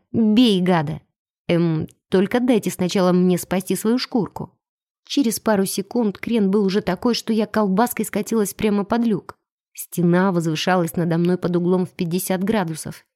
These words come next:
и этот угол продолжал расти. Еще чуть-чуть, и люк замер над моей головой вместо потолка. Я едва успела вцепиться в вентиль, как мои ноги повисли в пустоте.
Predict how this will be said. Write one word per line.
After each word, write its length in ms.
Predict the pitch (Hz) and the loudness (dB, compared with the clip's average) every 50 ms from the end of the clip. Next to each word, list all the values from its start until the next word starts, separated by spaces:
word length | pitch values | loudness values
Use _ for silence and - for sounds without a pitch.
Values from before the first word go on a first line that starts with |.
| _ _ - | _ _ -6
и 200 | - 208 208 - - | -4 -4 -4 -4 -4
этот 440 | - 196 175 - - - - - - - | -2 -2 -2 -2 -6 -8 -8 -10 -10 -4
угол 320 | - 220 208 185 170 165 160 | -2 -2 -2 -2 -2 -4 -6
продолжал 640 | - - - 160 175 165 165 165 156 156 165 151 156 | -6 -4 -2 0 0 2 0 0 0 0 -2 -2 0
расти. 500 | 170 170 170 - - - 165 147 - _ _ _ _ _ _ _ _ _ _ _ _ _ _ _ _ - | -2 -4 -6 -6 -10 -10 -10 -10 -10 _ _ _ _ _ _ _ _ _ _ _ _ _ _ _ _ -6
Еще 400 | 185 190 202 185 - - 226 214 | -2 -2 -2 -2 -2 -2 -2 -2
чуть-чуть, 640 | 214 - 202 185 - - - 247 233 214 - - - | -2 -2 -4 -4 -4 -2 -2 0 -2 -2 -4 -8 -4
и 160 | - 208 190 | -2 0 0
люк 300 | 180 190 214 220 185 - | 2 2 0 0 0 -2
замер 500 | 214 180 170 214 226 220 196 180 180 170 | -2 -2 0 0 2 2 2 0 0 0
над 180 | 180 180 165 165 | 0 0 0 0
моей 180 | 185 190 202 185 | 0 0 0 0
головой 380 | 175 170 170 180 202 220 214 | 0 0 0 2 2 2 2
вместо 360 | 175 180 185 196 - - 240 | 2 2 0 0 0 -4 -6
потолка. 680 | - - 220 - - 233 247 240 - - 220 185 180 - _ _ _ _ _ _ _ _ _ _ _ - | -4 -4 -6 -4 -2 -4 -4 -4 -4 -6 -6 -6 -8 -12 _ _ _ _ _ _ _ _ _ _ _ -4
Я 160 | - 233 233 | 0 2 2
едва 280 | 202 180 180 165 175 170 | 2 2 0 2 0 0
успела 360 | 156 - - - 180 170 165 | -2 -2 -4 -2 -2 -2 -2
вцепиться 460 | - - - 175 - 202 - - 175 | -4 -6 -10 -4 -4 -4 -4 -2 -2
в 60 | 170 | -2
вентиль, 460 | 165 156 185 202 208 196 196 185 185 - _ _ - | 0 0 0 0 0 0 -2 -4 -6 -6 _ _ -6
как 180 | - 170 - | -6 -4 -2
мои 180 | - 202 196 190 | 0 2 2 4
ноги 340 | 185 190 202 214 185 - - | 4 4 2 2 0 -4 -10
повисли 640 | _ - - 233 247 208 175 165 151 - - 175 | _ -2 0 0 2 2 0 0 -2 -2 -4 -6
в 100 | - - | -6 -6
пустоте. 560 | - 180 165 - - 175 170 - 208 180 - | -8 -8 -6 -2 -4 -4 -2 -2 -6 -6 -6